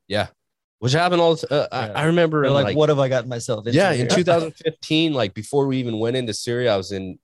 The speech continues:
Speaker 1: northern Iraq and, uh, uh, working out of a town called, uh, Erbil, like, basically the cap-, capital of Kurdistan. And randomly,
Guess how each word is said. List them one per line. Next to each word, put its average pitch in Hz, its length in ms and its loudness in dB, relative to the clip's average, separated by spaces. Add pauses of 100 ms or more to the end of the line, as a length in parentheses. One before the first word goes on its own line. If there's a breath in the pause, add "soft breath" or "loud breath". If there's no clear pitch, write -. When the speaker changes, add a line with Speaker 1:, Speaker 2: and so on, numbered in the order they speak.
(140)
Speaker 1:
northern 110 400 0
Iraq 87 540 -6 (400)
and, 90 600 -6 (160)
uh, 85 720 -4 (300)
uh, 80 120 -12
working 92 320 -12
out 90 100 -8
of 85 60 -10
a 80 60 -12
town 87 200 -12
called, 82 340 -10 (200)
uh, 80 340 -8
Erbil, 87 460 -8
like, 82 200 -8 (140)
basically 87 300 -10
the 85 160 -14
cap-, 80 340 -6 (220)
capital 87 340 -6
of 80 100 -14
Kurdistan. 87 540 -12 (440)
And 95 500 -4 (260)
randomly, 101 1040 -2